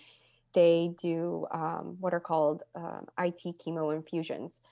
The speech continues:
So what they do is they go into the middle of your spine, in between the vertebrae, there's fluid. They take fluid out of your spine.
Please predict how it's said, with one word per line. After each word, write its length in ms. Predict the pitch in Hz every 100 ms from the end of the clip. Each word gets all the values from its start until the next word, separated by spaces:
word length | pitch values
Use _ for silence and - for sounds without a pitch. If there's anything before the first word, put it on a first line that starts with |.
| _ _
So 160 | -
what 160 | 175 170
they 100 | 170
do 380 | 170 226 202 180
is 180 | 165 -
they 120 | 160
go 240 | 160 156
into 280 | 156 175 -
the 60 | 175
middle 300 | 156 151 156
of 180 | 156 156
your 120 | 160
spine, 600 | - 247 240 165 190 240
in 80 | 180
between 300 | 170 170 175
the 60 | 190
vertebrae, 520 | 170 151 131 - 247 -
there's 160 | 180 165
fluid. 420 | - 139 - 214 _ _ _ _ _ _ _ _ _ _ _ -
They 100 | 170
take 340 | 170 - 233 -
fluid 300 | 220 262 262
out 180 | 165 -
of 120 | 220 247
your 100 | 262
spine. 460 | - 160 135 294